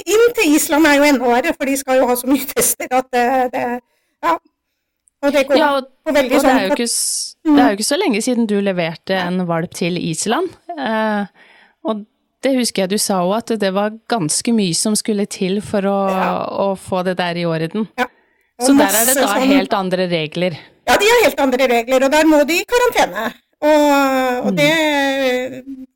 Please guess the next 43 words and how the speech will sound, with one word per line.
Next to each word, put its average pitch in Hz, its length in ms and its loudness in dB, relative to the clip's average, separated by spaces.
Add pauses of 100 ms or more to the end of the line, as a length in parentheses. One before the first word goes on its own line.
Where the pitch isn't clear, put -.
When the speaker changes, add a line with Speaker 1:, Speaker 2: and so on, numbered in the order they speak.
(100)
Speaker 1:
eh, 320 340 -4
der 285 260 0
er 320 200 2
det 330 180 0
veldig 285 300 -2
sånn 262 240 -2
at 269 120 -4
den 285 100 0
skal 277 240 -2
ha 262 160 2 (200)
tester 262 500 -2
for 277 100 -4
det, 262 180 4 (120)
og 262 80 0
det 240 120 2
skal 254 200 -2
ikke 254 160 -8
være 240 240 2
eldre 247 300 0
enn 247 80 0
så 247 180 -8
og 220 60 -10
så 262 140 -4
gammelt, 247 420 -2
og 262 80 -4
så 262 140 -6
skal 247 220 -6
det 247 120 2 (200)
ikke, 254 380 -6
noen 254 160 0
andre 254 280 -2
tester 247 320 -2
som 247 240 0
må 226 220 2
være 233 320 0
eldre 233 280 -2
enn 240 200 0
sånn 240 240 -4
og 254 80 -4
sånn, 269 280 0
og 214 140 -2 (360)
veldig 277 560 2
mange. 220 380 -2